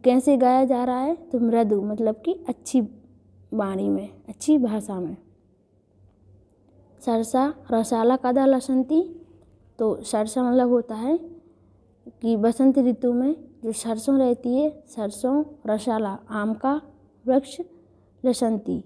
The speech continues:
ये कब होते हैं? सरसों और आम के में रस कब आता है?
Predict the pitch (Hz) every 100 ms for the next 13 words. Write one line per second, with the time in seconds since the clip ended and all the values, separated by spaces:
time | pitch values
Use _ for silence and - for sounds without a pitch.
0 | - 247 - 262 262 262 254 240 285 302
1 | - 254 226 220 254 240 262 254 226 233
2 | 262 277 277 - _ _ _ _ _ -
3 | 247 269 254 226 240 240 - 254 247 233
4 | 240 254 349 -